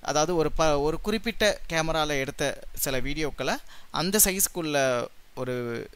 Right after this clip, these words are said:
அ, அளவுல மட்டும் தான் வச்சு நம்ம வந்து எடிட் பண்ற மாதிரி சில விஷயங்கள் இருக்கிறது. So இனிமே வரக்கூடிய டியூட்டோரியல்ல இது போன்ற சில அடிப்படையான விஷயங்களை நம்ம வந்து தெரிஞ்சுக்க போறோம். அ, so இந்த வீடியோக்களை நீங்க தொடர்ந்து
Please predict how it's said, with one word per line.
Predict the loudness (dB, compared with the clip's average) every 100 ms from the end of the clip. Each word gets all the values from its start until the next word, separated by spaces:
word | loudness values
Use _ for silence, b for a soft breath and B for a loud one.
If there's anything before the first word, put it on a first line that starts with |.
| -18 -14 -6
அ, | -2 0 2
அளவுல | 2 2 2
மட்டும் | 0 -2
தான் | 0
வச்சு | 0 -2
நம்ம | -2 -2
வந்து | -2 -2
எடிட் | -4 -4
பண்ற | -4 -2 -2
மாதிரி | -2 -2 -4 -6
சில | -4 -2 0
விஷயங்கள் | -2 -2 -2 -4 -6 -8 -10
இருக்கிறது. | -10 -6 -6 -6 -8 B B B
So | -2 0
இனிமே | 2 4 4
வரக்கூடிய | 4 2 0 -2 -2
டியூட்டோரியல்ல | -2 -2 -2 -2 -2 -2 -2
இது | -6 -4
போன்ற | -2 -2 0
சில | 0 0 -2
அடிப்படையான | -2 -2 0 2 2 2
விஷயங்களை | 0 0 -2 -2 -2 -4 -4 -6
நம்ம | -4 -2
வந்து | -2 -4
தெரிஞ்சுக்க | -6 -6 -6 -8 -6
போறோம். | -4 -6 B B B B B
அ, | 2 2
so | 2
இந்த | 2 2
வீடியோக்களை | 2 2 4 2 2
நீங்க | 0 0
தொடர்ந்து | -2 -2 -2